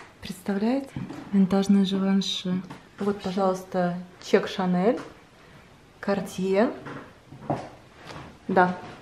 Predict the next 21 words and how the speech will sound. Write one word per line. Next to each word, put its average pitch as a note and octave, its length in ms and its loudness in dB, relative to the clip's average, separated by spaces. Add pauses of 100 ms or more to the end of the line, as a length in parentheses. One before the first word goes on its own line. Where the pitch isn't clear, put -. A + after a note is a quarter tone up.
(120)
нам G#3 220 12
так G#3 200 4
не G3+ 120 8
жить. F#3 300 0 (160)
С F3+ 300 -2
Зарой G#3 400 6
и F3+ 260 0
H F3+ 320 0
and F3+ 160 4
M. A3+ 400 6 (420)
И C4 100 12
масс-маркетом. B3+ 960 8 (840)
<laughs> - 800 -2
Класс, F#3 720 6 (180)
всё G3 140 2
такое G3 480 8
элегантное. G3 1000 10 (680)
И A3+ 60 8
такой D#4+ 260 10
порядок. F#3+ 680 4 (1500)
Ну, D4 160 8